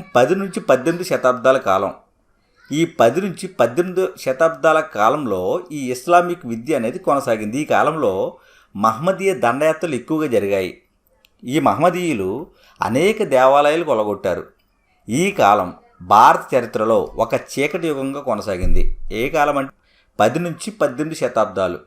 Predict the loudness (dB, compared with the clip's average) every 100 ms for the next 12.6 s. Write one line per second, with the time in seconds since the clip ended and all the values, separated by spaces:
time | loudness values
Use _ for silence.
0 | _ -8 -6 -6 -8 -6 -4 -4 -4 -6
1 | -2 0 -2 -4 -2 -4 -2 -2 -2 -4
2 | -4 -2 -2 -4 -8 -4 -4 -2 -2 -2
3 | -2 -2 -4 -4 0 0 0 -6 -12 -14
4 | _ _ _ _ 2 6 6 4 -4 -10
5 | -6 0 0 0 -4 -2 -2 -4 -6 -14
6 | _ _ _ -4 -2 -2 -4 -4 -4 -6
7 | -4 -4 -2 -4 -4 -6 -10 -8 -2 -2
8 | -2 -6 -8 -2 0 0 -2 -6 -4 -4
9 | -8 -10 _ _ -4 -2 -2 -4 -10 -14
10 | -20 -20 -20 _ 2 4 4 4 2 0
11 | -2 -6 -2 0 2 0 -2 -6 -2 -2
12 | -2 -6 -6 -6 -8